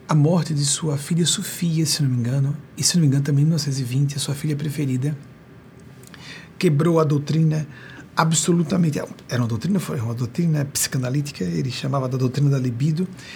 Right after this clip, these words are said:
criou a, o princípio do Thanatos ou Thanatos para falar sobre o, a pulsão de morte,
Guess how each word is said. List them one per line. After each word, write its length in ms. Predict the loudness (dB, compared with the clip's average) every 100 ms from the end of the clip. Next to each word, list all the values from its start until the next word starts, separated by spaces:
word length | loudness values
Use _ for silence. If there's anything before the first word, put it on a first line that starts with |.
| -18 -20 -2
criou 420 | 4 4 4 2 -4 -18 -20 -18 -6
a, 160 | 0
o 100 | 2
princípio 480 | 2 2 2 0 0
do 100 | -2
Thanatos 520 | 0 2 2 0 0
ou 60 | 0
Thanatos 760 | 0 -2 -2 -6 -4 -6 -6 -10 -18 -20 -20 -16 -4
para 140 | -2
falar 420 | -2 0 0 0
sobre 360 | 0 -2 0 0
o, 100 | -2 -4
a 80 | -8
pulsão 760 | -8 0 2 2 2 2 4 4
de 120 | 2
morte, 640 | 0 -4 -8 -14 -14 -16